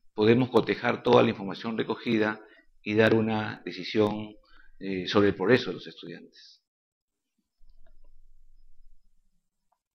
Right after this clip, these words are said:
Las tendencias más actuales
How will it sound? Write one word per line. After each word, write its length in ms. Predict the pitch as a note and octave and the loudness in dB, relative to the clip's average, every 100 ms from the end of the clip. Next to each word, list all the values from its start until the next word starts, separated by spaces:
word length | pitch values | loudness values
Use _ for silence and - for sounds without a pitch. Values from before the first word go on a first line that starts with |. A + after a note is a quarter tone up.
| _ _ _ _ _ _ _ _ _ - _ - - - | _ _ _ _ _ _ _ _ _ -20 _ -18 -18 -2
Las 140 | C#3+ | 6
tendencias 400 | G3 G#3+ C4 B3+ | 8 10 10 8
más 180 | G#3+ G#3 | 6 6
actuales 720 | D#3+ - F3+ D3 C3+ - - | 0 6 10 10 8 4 -10